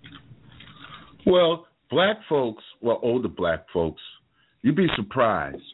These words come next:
Uh, uh, and I know, I don't know how true this is, but the Willie Lynch letter, and the first thing they say, you know,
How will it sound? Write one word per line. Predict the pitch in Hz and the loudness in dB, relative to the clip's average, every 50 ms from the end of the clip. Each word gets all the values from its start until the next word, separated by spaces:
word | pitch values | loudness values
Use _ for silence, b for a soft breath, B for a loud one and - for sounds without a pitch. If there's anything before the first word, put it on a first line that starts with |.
| _ _ _ _ _ _ _ _ _ _ _ _ _ - | _ _ _ _ _ _ _ _ _ _ _ _ _ -4
Uh, | 98 101 95 92 92 90 90 | 0 2 2 2 2 2 0
uh, | 90 - 101 95 90 90 85 - - | -2 -2 -2 0 0 0 -2 -2 -4
and | 90 90 87 92 98 104 | -4 -2 -2 0 2 2
I | 107 110 107 | 4 4 4
know, | 101 110 120 120 117 107 101 98 98 - - _ _ _ - _ - - | 2 2 4 4 4 4 2 0 -2 -4 -8 _ _ _ -20 _ -18 -16
I | - - 87 | -14 -10 -6
don't | 90 92 104 110 107 107 | -4 -2 0 2 2 2
know | 104 98 | 2 2
how | 104 113 95 - - - | 2 0 0 0 0 0
true | - 196 202 180 | 2 4 4 2
this | 131 117 104 98 - 95 92 | 2 0 -4 -6 -6 -8 -8
is, | 90 87 90 87 - - - | -8 -8 -8 -10 -12 -10 -6
but | 104 101 90 87 80 b b b b b b b b _ _ - 78 | -4 -2 -2 -4 -6 b b b b b b b b _ _ -6 -4
the | 113 | -2
Willie | 104 110 135 165 160 151 | 0 2 4 4 4 4
Lynch | 139 131 139 147 147 143 - - - 82 | 4 2 2 0 0 -2 -4 -8 -10 -6
letter, | 95 98 90 87 71 55 52 - _ _ _ _ _ _ _ _ _ _ - | -4 -4 -4 -4 -6 -10 -14 -20 _ _ _ _ _ _ _ _ _ _ -6
and | 98 98 | -4 -4
the | 92 92 - | -4 -4 0
first | 143 147 160 - - - | 2 2 2 2 0 -2
thing | 147 143 131 127 | -2 -2 0 0
they | 123 123 117 - - - - - | 0 -2 -2 -4 -8 -6 -2 0
say, | 131 117 101 90 82 82 82 - _ _ _ _ _ _ _ | 0 2 0 0 -4 -6 -10 -14 _ _ _ _ _ _ _
you | - 117 127 117 | 0 2 2 2
know, | 113 113 107 104 101 98 90 82 | 2 2 2 2 2 0 -2 -4